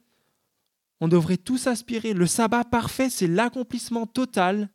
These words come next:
de ce que Dieu a promis. C'est l'endroit où Dieu sera avec nous.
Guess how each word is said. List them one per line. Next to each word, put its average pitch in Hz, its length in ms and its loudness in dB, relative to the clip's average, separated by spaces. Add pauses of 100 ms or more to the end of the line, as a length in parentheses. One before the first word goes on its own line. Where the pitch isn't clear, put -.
(1700)
de 156 140 -2
ce - 100 -8
que 160 80 -4
Dieu 151 180 -4
a 147 60 -4
promis. 151 380 -8 (480)
C'est 180 200 -2
l'endroit 202 600 0 (3250)
où 170 140 -2
Dieu 160 260 0
sera 175 300 -2
avec 170 220 -6
nous. 147 180 -8